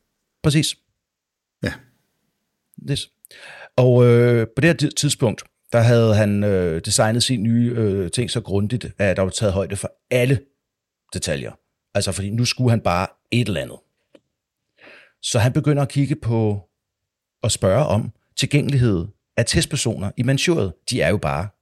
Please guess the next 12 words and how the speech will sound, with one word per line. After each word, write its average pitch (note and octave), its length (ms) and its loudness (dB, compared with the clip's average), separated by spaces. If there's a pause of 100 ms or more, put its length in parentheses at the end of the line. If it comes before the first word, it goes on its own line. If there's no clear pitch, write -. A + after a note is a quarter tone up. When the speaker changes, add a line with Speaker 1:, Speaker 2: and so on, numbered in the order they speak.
(120)
Speaker 1:
kinesere. D3+ 400 -2 (800)
Speaker 2:
Det, A2 200 -2
og, G2+ 200 -2 (260)
altså, F#2+ 220 0 (120)
det G2+ 80 0
har G2 80 2
jeg G2+ 80 2
ofte - 260 -4
tænkt. - 260 -10 (920)
Speaker 1:
Ja, A#2 120 4
ikke? G#3+ 200 2 (340)
Speaker 2:
Jo. A#2 260 0